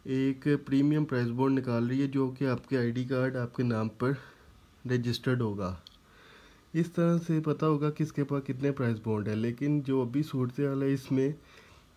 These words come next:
कोई हिसाब नहीं कि किसके पास कितने प्राइस बॉन्ड पड़े हुए हैं। तो अच्छा स्टेप है। जैसे ही प्राइस बॉन्ड रजिस्टर्ड होना शुरू हो जाएगी, तो ये जो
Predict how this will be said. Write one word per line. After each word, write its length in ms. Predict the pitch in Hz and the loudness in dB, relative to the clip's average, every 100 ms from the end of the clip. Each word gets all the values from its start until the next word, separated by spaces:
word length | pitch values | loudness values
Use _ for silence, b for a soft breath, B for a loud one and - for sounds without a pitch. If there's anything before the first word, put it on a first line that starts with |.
| _ _ - - _ - - | _ _ -20 -20 _ -20 -4
कोई 220 | 143 147 | 2 4
हिसाब 320 | 143 127 127 127 | 4 2 0 2
नहीं 100 | 135 | 0
कि 140 | 127 | 0
किसके 360 | 127 135 - 123 | -2 -4 -2 -4
पास 300 | 117 117 120 | -2 -4 -2
कितने 380 | 120 - 117 117 | -6 -2 -2 -2
प्राइस 320 | 113 107 101 | -2 -2 -2
बॉन्ड 260 | 110 110 | -2 -4
पड़े 220 | 107 104 104 | -4 -4 -2
हुए 280 | 104 98 | -2 -4
हैं। 380 | 95 87 107 95 B B B B _ _ B B B B B B B - | -4 -4 -4 -6 B B B B _ _ B B B B B B B -6
तो 420 | 120 120 120 120 - _ _ - _ _ | -2 0 -2 -4 -12 _ _ -20 _ _
अच्छा 320 | 120 120 151 | -6 0 0
स्टेप 400 | 151 - 139 - | 2 0 -2 0
है। 380 | 143 143 143 131 | 0 2 0 -2
जैसे 300 | - 127 127 | -2 -2 0
ही 60 | 139 | -4
प्राइस 280 | 131 123 117 | 0 0 0
बॉन्ड 260 | 127 127 | -2 0
रजिस्टर्ड 440 | 123 117 110 - 131 | 0 0 -2 0 0
होना 220 | 127 127 | 2 0
शुरू 240 | 123 117 | -2 -2
हो 140 | 123 127 | 0 0
जाएगी, 300 | 123 120 123 | 0 -2 -2
तो 140 | 123 | 0
ये 260 | 120 120 120 | 0 2 0
जो 400 | 120 117 120 | 0 0 0